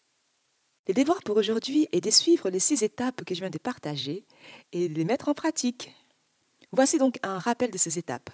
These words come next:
Étape un, détermine ton pourquoi. Étape deux, fais un plan pour ton business. Étape trois, officialise les choses. Étape quatre, prépare-toi pour les impôts. Étape six, demande de l'aide.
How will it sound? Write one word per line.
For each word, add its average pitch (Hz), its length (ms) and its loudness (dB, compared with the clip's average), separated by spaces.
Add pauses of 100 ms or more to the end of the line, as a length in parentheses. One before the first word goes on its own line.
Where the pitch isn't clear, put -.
Étape 240 440 -4
un, 170 200 -6 (200)
détermine 240 520 -2
ton 180 140 -8
pourquoi. 165 500 -6 (360)
Étape 226 360 -2
deux, 160 220 0 (240)
fais - 180 2
un 285 140 8
plan 208 360 -2
pour 233 140 -8
ton 208 120 -6
business. 175 580 0 (100)
Étape 311 380 -4 (100)
trois, 165 300 -6 (380)
officialise 254 680 0
les 175 100 0
choses. 165 640 -4 (200)
Étape 320 400 -2
quatre, 175 340 -12 (140)
prépare-toi 240 560 -2
pour 202 160 -14
les 196 180 -2
impôts. 185 400 -8 (320)
Étape 196 320 -2
six, - 640 0 (300)
demande 202 360 2
de 175 120 0
l'aide. - 320 -2